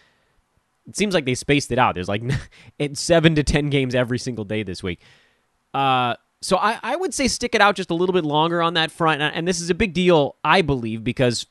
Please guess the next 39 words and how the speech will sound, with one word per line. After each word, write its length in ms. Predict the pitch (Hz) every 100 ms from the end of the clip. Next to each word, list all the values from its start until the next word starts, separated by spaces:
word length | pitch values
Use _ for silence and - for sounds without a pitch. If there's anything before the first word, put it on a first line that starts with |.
| -
for 100 | 143
those 140 | 160
of 80 | 151
us 80 | 139
that 160 | 135
are 200 | 120 104 85 _ -
sitting 300 | - 165 139
on 180 | 117
moves, 580 | 113 156 160 120 98 - - _ _ -
you 60 | 117
kinda 180 | 185
don't 140 | 170 135
wanna 180 | 123 117
use 240 | 123 113
'em 120 | 131
up. 180 | 131 - _ _
I 80 | 151
would 140 | 160 226
also 280 | 370 370
point 320 | 247 - 190 156
out, 180 | 92 - _ _ _ _ _ _ _ _ _ _ _ _ _ _ _ _ _ _ _ -
point 240 | 202 196
out 160 | 175 170
to 100 | 151
the 120 | 120
haters, 360 | 143 - 76 147
myself 460 | 170 - 233 233
included, 460 | 175 - 160 110 87
'cause 100 | 107
I 80 | 113
think 180 | 156
I, 220 | 131 123 -
I 160 | 131 120
do 220 | 117 135
fall 280 | - 131 123
into 140 | 123
the 100 | 101
hater 300 | 101 135 110
category. 640 | 95 104 92 92 98 87 98